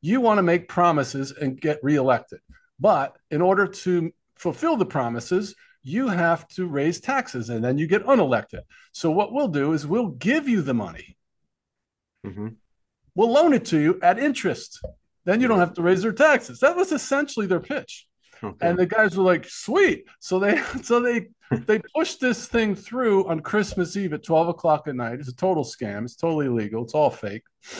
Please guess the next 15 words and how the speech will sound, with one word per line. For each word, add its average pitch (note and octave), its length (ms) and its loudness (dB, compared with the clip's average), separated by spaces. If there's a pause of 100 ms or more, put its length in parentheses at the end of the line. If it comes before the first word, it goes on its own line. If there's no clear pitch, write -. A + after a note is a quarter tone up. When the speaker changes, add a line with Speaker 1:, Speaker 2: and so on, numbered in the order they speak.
(120)
Speaker 2:
Yeah. F#2+ 300 -10 (140)
Speaker 1:
And F3 200 -4
so F#3 200 2
that, G#3 320 0
so G#3 200 0
instead G3 340 0
of G#3+ 140 2
the F#3 100 -2
Treasury A3 480 -2
printing A3+ 440 -4
the E3 60 0
money, C#3+ 280 -2
which D#3 260 -6
is C3+ 80 -14
what D#3 180 -2